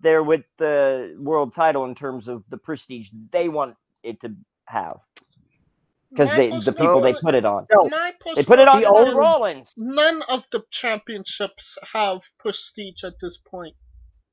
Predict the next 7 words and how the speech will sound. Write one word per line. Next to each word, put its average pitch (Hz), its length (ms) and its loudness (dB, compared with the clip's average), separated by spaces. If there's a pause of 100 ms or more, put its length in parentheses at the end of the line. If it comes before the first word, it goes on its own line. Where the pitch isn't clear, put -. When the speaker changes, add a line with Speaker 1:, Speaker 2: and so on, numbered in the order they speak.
(160)
Speaker 1:
Except 240 160 -12
the 180 80 -6
Intercontinental. 135 580 -6 (1300)
Speaker 2:
Uh, - 40 -6 (960)
I 349 140 2
mean, 392 200 -6
Speaker 3:
No, 254 180 -6